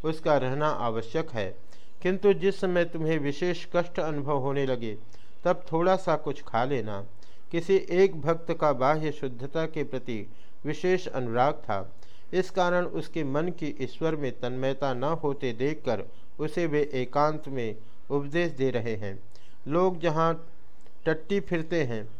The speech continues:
वहाँ की मिट्टी से एक दिन तिलक लगाकर तुम ईश्वर का स्मरण करना।" इसी प्रकार संकीर्तन के समय उपस्थित होने वाले किसी के प्रचंड शारीरिक विकारों को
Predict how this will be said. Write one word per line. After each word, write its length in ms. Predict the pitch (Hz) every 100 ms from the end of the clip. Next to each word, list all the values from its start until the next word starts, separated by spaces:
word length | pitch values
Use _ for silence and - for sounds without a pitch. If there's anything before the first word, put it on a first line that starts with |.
| - -
वहाँ 340 | 120 147 156 185
की 200 | 185 180
मिट्टी 460 | 147 147 151 180
से 280 | 175 139 107 95 - - -
एक 260 | 160 156
दिन 180 | 143 147
तिलक 400 | 139 147 175 170
लगाकर 500 | 143 127 143 139 120 107 - - -
तुम 160 | 147 147
ईश्वर 360 | 147 139 180 175
का 260 | 147 117
स्मरण 380 | 123 123 123 165
करना।" 440 | 160 113 104 95 - - - -
इसी 240 | 160 165 196
प्रकार 400 | 180 165 151 143
संकीर्तन 680 | - 147 147 170 160 165
के 200 | 160 156
समय 440 | 135 135 139 139 135 - - -
उपस्थित 600 | 143 160 160 170 160 -
होने 200 | 143 151
वाले 400 | 147 135 131 113 - - -
किसी 300 | - 160 190
के 200 | 185 170
प्रचंड 580 | 151 - 143 190 196 190
शारीरिक 560 | 156 143 143 147 165 160
विकारों 480 | 131 123 135 143 139
को 340 | 123 110 110